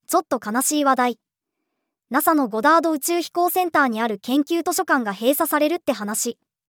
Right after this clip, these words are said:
これ、ナサ最大の研究図書館で、メリーランド州グリーンベルトにある。約十万冊の資料があって、その多くはデジタル化されてなくて、他では入手できない。二十世紀初頭からの希少な文書。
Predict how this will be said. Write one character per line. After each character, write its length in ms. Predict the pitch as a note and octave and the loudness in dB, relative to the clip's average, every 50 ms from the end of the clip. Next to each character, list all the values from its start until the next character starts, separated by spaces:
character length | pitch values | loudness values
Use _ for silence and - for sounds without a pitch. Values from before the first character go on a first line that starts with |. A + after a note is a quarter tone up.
| _ _ _ _ _ _ _ _ _ _ _ | _ _ _ _ _ _ _ _ _ _ _
こ 140 | - B3 B3 | -6 -2 0
れ、 220 | C4 C4+ C4+ - _ _ _ _ _ _ _ _ _ | 0 0 -2 -4 _ _ _ _ _ _ _ _ _
ナ 140 | B3 D#4+ F4+ | -2 -2 0
サ 120 | - B3+ | 0 -2
最 240 | - - B3+ D4 D#4+ | 0 0 0 0 2
大 180 | D#4+ D#4+ D#4+ | 2 2 2
の 100 | D#4 D#4+ | 0 0
研 200 | C#4 - C#4+ D#4 | 0 0 0 -2
究 220 | D4 - E4+ E4+ D#4+ | 0 0 -2 -4 -2
図 80 | F4+ | -2
書 140 | E4+ - F4+ | -2 -2 -2
館 200 | - D4 C4 A#3 | 0 0 -2 0
で、 200 | G#3 G3+ G3+ F#3+ _ _ _ _ _ _ _ _ _ | -4 -6 -8 -8 _ _ _ _ _ _ _ _ _
メ 120 | G3 G3+ A3 | -2 0 2
リ 160 | C4+ D#4 E4+ | 2 4 4
ー 20 | |
ラ 120 | F4 F4+ F4+ | 4 4 4
ン 60 | F4 | 4
ド 100 | E4 F#4 | 0 0
州 240 | - - C#4 A#3+ A3 | 0 0 -2 -2 -2
グ 140 | G3 A3 G#3+ | -4 -4 -2
リ 100 | C4+ D#4+ | 0 0
ー 120 | F4 F4 | 0 0
ン 40 | E4+ | 0
ベ 100 | F#4 F#4 | 0 -2
ル 80 | F#4 | 0
ト 120 | E4 C#4 A#3+ | -2 -2 -4
に 120 | G#3 G3 | -2 -2
あ 80 | G3+ G#3 | -4 -4
る。 120 | G3 F#3+ - _ _ _ _ _ _ _ _ _ _ _ _ _ _ _ _ _ _ _ _ | -4 -8 -12 _ _ _ _ _ _ _ _ _ _ _ _ _ _ _ _ _ _ _ _
約 260 | B3+ D#4 D#4 - B3+ | -2 -2 0 0 -4
十 220 | F3+ - C4 D#4+ F4 | 0 0 0 2 4
万 180 | F#4 F#4 F4+ | 4 2 2
冊 220 | E4 D#4+ - - A3+ | 2 -2 -4 -4 -6
の 80 | G#3+ | -6
資 160 | G#3 - C#4+ | -4 -2 0
料 160 | A3+ G#3 F#3+ - | 2 2 2 2
が 120 | G#3+ G#3 | 2 0
あ 40 | A3+ | -2
っ 40 | A3 | -2
て、 300 | _ - G#3 F#3+ - _ _ _ _ _ _ _ _ _ _ _ | _ -10 -10 -10 -10 _ _ _ _ _ _ _ _ _ _ _
そ 140 | - - B3 | -8 -2 0
の 220 | C4 D4+ E4 F#4 G4 | 2 4 6 4 4
多 80 | E4 | 2
く 100 | - D4 | 2 -2
は 100 | A#3+ G#3 | -2 -2
デ 100 | G3 G#3 | -2 -4
ジ 120 | G3 B3 B3 | -6 -2 -2
タ 100 | D4+ D4+ | -2 -2
ル 80 | D#4+ | 0
化 100 | - E4 | -2 -2
さ 120 | D4+ D#4+ D4 | -2 0 -2
れ 80 | D4+ | 0
て 100 | C#4 D#4+ | 0 2
な 120 | D4+ D#4+ D4 | 0 0 -2
く 80 | - | -2
て、 220 | - A3+ G#3 G3 - _ _ _ _ _ _ _ _ _ | -6 -6 -8 -8 -12 _ _ _ _ _ _ _ _ _
他 100 | - D4+ | -4 2
で 120 | D#4+ F4+ D4+ | 2 4 2
は 100 | B3 G#3+ | 2 2
入 220 | A3 C#4 F4 E4 | 2 0 0 0
手 100 | - B3+ | -2 -4
で 100 | G#3 G3+ | -6 -6
き 120 | - B3+ | -4 -2
な 100 | B3+ A#3+ | -2 -2
い。 100 | G#3 - _ _ _ _ _ _ _ _ _ _ _ _ _ _ _ _ _ _ _ _ _ | -2 -6 _ _ _ _ _ _ _ _ _ _ _ _ _ _ _ _ _ _ _ _ _
二 120 | - A#3+ A3 | -6 -4 -2
十 180 | C4+ F4 F4+ | 0 -2 -2
世 220 | E4+ - F#4 F#4 - | 0 0 0 0 0
紀 100 | - B3+ | -4 -6
初 160 | - A#3 G#3+ | -6 -4 -2
頭 160 | D4 D4 C#4+ | 0 0 0
か 120 | C#4+ D4+ | 0 0
ら 80 | D4 D4+ | 0 0
の 120 | C4+ G#3+ | -2 -2
希 140 | F#3+ - - | -4 -6 -4
少 200 | - C#4 C#4+ D#4 | -2 0 2 2
な 120 | D#4 D#4+ D4 | 2 2 2
文 180 | D4+ D#4 D4 | 2 0 0
書。 200 | - - G3+ - | 0 -4 -8 -10